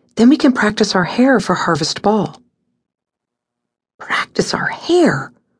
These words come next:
Were they insane? This was Aroostook, a Aroostook. For one year, all we talked about was how we were gonna beat those smirky pains in the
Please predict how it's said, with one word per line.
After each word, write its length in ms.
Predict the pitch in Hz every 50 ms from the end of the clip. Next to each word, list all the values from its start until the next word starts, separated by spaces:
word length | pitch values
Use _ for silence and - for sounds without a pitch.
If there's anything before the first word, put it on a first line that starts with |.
| _ _ _ _
Were 100 | - 254
they 220 | 254 294 302 320 -
insane? 960 | - 226 202 190 - - - - - - 214 208 220 240 285 320 339 349 349 - _ _ _ _ _ _ _ _ _ _ _ -
This 180 | 370 370 -
was 140 | - 302 -
Aroostook, 680 | 262 254 233 254 330 381 - - - - 185 151 - - _ _ _ -
a 80 | - 294
Aroostook. 1000 | 294 269 254 254 269 320 403 508 440 - - - - - - - - - - _ _ _ _ _ _ _ _ _ _ _ _ _ _ _ _
For 200 | - - - 269
one 360 | 240 240 247 285 320 349 349 320
year, 460 | 320 311 285 247 190 - 156 147 - _ _ _ _ - -
all 280 | 269 277 294 311 311 294
we 160 | 294 285 262
talked 400 | 262 - - 269 262 262 262 -
about 360 | 226 - - 135 139 - -
was 220 | 180 185 - - -
how 120 | 269 262
we 120 | 254 254
were 120 | 240 233 226
gonna 200 | 226 226 214 185
beat 380 | - - - 247 254 254 -
those 180 | - 208 196 185
smirky 520 | - - - 254 247 254 254 254 - 233
pains 460 | 226 - - - 262 254 247 247 233 240
in 80 | 233
the 100 | 220 220